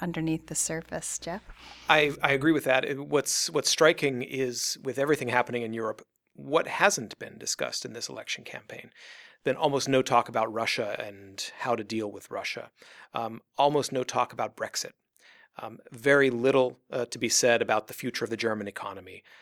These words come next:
Speaker 2: All these major issues, um, have really been under,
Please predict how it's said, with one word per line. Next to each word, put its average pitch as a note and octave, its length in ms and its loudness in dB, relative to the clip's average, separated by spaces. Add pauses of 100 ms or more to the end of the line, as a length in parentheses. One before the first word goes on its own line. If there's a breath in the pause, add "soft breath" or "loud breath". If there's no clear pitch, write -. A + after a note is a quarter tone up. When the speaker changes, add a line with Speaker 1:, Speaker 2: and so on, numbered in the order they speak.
(320 soft breath)
Speaker 2:
All F3 180 10
these C3 240 2
major B2 380 6
issues, G2 760 -2
um, A2 380 -4
have A2+ 320 -4
really B2+ 340 2
been A#2 640 0 (420)
under, A#2+ 460 2